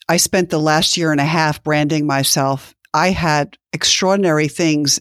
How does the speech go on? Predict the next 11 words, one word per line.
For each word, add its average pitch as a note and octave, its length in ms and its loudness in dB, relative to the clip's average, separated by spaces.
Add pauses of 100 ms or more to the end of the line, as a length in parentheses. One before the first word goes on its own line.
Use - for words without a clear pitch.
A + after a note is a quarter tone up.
as D#3 180 2
a D3+ 60 0
result D#3 420 0
of C#3+ 140 -2
that C3 420 0 (340)
planned E3 540 0
for - 160 -4
this D3 320 0
year. D3 340 0 (1120)
And E3 460 2 (480)
truly, F#3 680 2